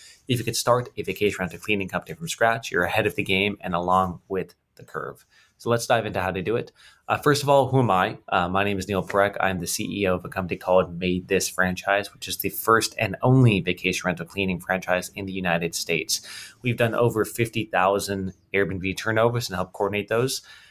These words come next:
Um, we've generated millions of dollars doing this business model, so I know it works, and there are some easy steps which you could follow to actually set an Airbnb cleaning company up yourself. So we're gonna dive into it right now. First of all,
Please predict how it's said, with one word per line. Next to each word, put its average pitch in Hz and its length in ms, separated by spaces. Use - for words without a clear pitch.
Um, 85 560
we've 95 140
generated 98 360
millions 110 280
of 95 60
dollars 98 280
doing 98 160
this 95 140
business 90 320
model, 98 240
so 98 280
I 107 60
know 104 220
it 87 140
works, 117 340
and 98 180
there 98 100
are 92 40
some 110 340
easy 117 260
steps - 640
which 120 140
you 113 60
could 107 120
follow 113 320
to 131 120
actually 95 220
set - 460
an 98 180
Airbnb 98 380
cleaning 95 380
company 92 440
up 92 260
yourself. 92 420
So 85 180
we're 90 160
gonna 90 120
dive 87 180
into 82 160
it 71 60
right 71 160
now. - 200
First 147 200
of - 60
all, 123 280